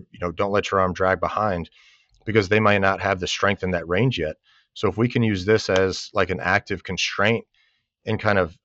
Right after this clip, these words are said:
better help guide them, you know, neurologically and get them the feeling of where their arm should be,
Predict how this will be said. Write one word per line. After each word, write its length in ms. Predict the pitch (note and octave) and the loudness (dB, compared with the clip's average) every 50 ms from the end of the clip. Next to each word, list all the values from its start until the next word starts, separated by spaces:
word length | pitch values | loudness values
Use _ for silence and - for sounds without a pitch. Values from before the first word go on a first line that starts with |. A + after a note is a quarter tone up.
| _ _ | _ _
better 380 | G2 F#2 - G#2+ A2 A2+ G#2 | -14 -2 2 4 4 6 4
help 320 | E2+ G2+ G#2 G#2+ - - F#2+ | 4 4 2 2 2 0 0
guide 340 | G2 F#2 F#2 G2 G#2 G2 G2 | 2 2 2 2 0 0 0
them, 380 | G2 G2 F#2+ F#2+ F#2+ F#2 F#2+ G2 | 2 2 2 2 0 -2 -6 -4
you 80 | G#2+ | -2
know, 140 | G2 F#2 F2+ | 0 0 0
neurologically 800 | F2+ F#2+ G#2 G2+ F#2+ F2+ F2 G2 A#2 A2 A2 - - F2+ F2 F2 | 2 2 2 2 4 4 4 2 2 2 0 -4 -4 -4 -2 -2
and 120 | E2+ E2 | -4 -2
get 220 | E2 G2+ G#2 G2 - | -2 -2 -2 0 0
them 380 | G2+ F#2+ F#2+ F#2+ F#2 F2+ - _ _ _ - | -2 0 0 -2 -4 -6 -8 _ _ _ -14
the 180 | - F#2 F2+ | -12 -10 -10
feeling 540 | - - - - G#2+ A2 B2 B2+ A2+ G#2 F#2+ | -10 -12 -10 -6 -2 0 2 2 2 2 2
of 200 | F2+ F2 E2 - - | 0 0 -2 -4 -4
where 180 | F2 F#2+ G2 | -2 0 0
their 160 | F#2 F#2 F#2+ G2 | 2 0 0 0
arm 260 | F2+ F#2 G2 G2+ F#2+ | 0 0 0 0 0
should 300 | - - - G2 E2+ D#2 | -2 -2 -2 -4 -4 -4
be, 320 | F2+ G2+ A#2+ A#2+ G2 F2+ | -4 -2 -2 -2 -2 -4